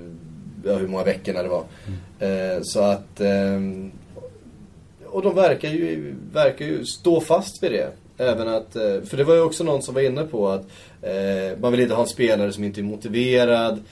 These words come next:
Speaker 1: Eh, man såg hur Fernando Torres var sista, sista, ja, nästan två säsongerna.
Speaker 2: Mm.
Speaker 1: I alla fall sista säsongen före han lämnade. Han, han var oinspirerad, han, han ville verkligen bort.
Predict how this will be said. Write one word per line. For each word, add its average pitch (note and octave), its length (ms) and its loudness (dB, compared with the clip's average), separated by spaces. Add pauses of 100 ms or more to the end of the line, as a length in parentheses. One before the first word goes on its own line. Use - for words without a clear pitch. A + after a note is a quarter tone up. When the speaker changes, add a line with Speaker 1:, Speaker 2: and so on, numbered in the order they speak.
(260)
Speaker 1:
Eh, F#2 380 -10 (120)
man G2+ 240 -4
såg G2 260 -6
hur F2+ 380 -6 (340)
Fernando F#2+ 320 -6
Torres B2+ 440 2
var A#2 100 0
sista, A2 380 -4 (520)
sista, G2+ 520 -6 (260)
ja, G#2 140 -6
nästan G2+ 240 -8
två B2+ 240 -4
säsongerna. G2+ 480 -4
Speaker 2:
Mm. G2+ 140 -4 (340)
Speaker 1:
I G#2+ 40 -4
alla G#2 80 -2
fall A2+ 120 -2
sista A2+ 260 -4
säsongen G#2+ 420 -4
före G#2 200 -2
han G2 160 -2
lämnade. G#2 540 0
Han, G2 220 -2
han F#2 160 -6
var G2+ 80 -4
oinspirerad, G#2+ 840 2
han, F#2 360 -6 (280)
han G#2 140 -6
ville G#2 240 0
verkligen G2+ 400 -2
bort. B2 220 -2